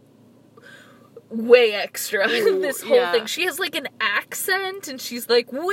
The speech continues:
Speaker 1: need to sacrifice for the
Speaker 2: Yeah.
Speaker 1: tradition."
Speaker 2: I mean, she had, like, a great fashion
Speaker 1: Oh, yeah,
Speaker 2: sense.
Speaker 1: she was fucking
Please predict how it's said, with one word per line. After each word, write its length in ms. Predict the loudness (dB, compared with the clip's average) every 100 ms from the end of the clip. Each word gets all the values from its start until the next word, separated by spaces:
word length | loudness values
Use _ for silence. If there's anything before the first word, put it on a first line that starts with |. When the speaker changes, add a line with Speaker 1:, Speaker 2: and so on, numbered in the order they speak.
| -2 -2 -4
Speaker 1:
need 640 | -4 -4 -4 -6 -10 -12 -6
to 220 | -2 -2
sacrifice 1200 | -2 -2 2 2 2 -4 -4 -4 -4 -4 -4 -10
for 260 | -2 -2
the 140 | 0 -2
Speaker 2:
Yeah. 120 | 0
Speaker 1:
tradition." 1000 | 2 2 0 -6 -6 -8 -2 0 2 0
Speaker 2:
I 100 | -4
mean, 400 | -4 -6 -8 -12
she 380 | -12 -12 -8 -6
had, 280 | 0 0 0
like, 300 | -4 -8 -8
a 80 | -12
great 540 | -12 -8 -4 -4 -6
fashion 580 | -10 -8 -8 -8 -10 -2
Speaker 1:
Oh, 140 | 4 4
yeah, 160 | 4 0
Speaker 2:
sense. 140 | -4
Speaker 1:
she 100 | -6
was 200 | -6 -4
fucking 440 | 0 -2 -2 -14